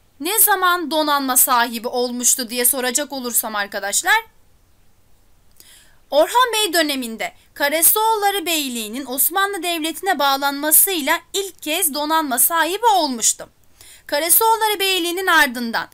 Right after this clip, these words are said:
Candaroğulları, Aydınoğulları, Menteşeoğulları ve Saruhanoğulları gibi beyliklerin Osmanlı hakimiyetine girmesiyle birlikte Osmanlı donanması gelişmiştir. Yine Orhan Bey döneminde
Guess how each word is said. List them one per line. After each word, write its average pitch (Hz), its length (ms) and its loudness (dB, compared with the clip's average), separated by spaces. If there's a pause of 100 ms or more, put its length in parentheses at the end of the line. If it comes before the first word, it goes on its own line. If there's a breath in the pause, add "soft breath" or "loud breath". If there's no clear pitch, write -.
(220 soft breath)
Candaroğulları, 262 880 0 (240 soft breath)
Aydınoğulları, 240 880 -2 (200 soft breath)
Menteşeoğulları 285 1120 -2 (220 soft breath)
ve 247 100 0
Saruhanoğulları 370 960 0
gibi 311 320 -4
beyliklerin 262 720 -4 (200 soft breath)
Osmanlı 415 520 -2
hakimiyetine 349 880 -4
girmesiyle 320 840 -2
birlikte 339 580 -4 (220 soft breath)
Osmanlı 285 500 -2
donanması 277 560 -2 (260)
gelişmiştir. 233 680 -2 (800 loud breath)
Yine 381 320 2 (360 soft breath)
Orhan 403 480 2
Bey 392 200 -2
döneminde 277 680 -2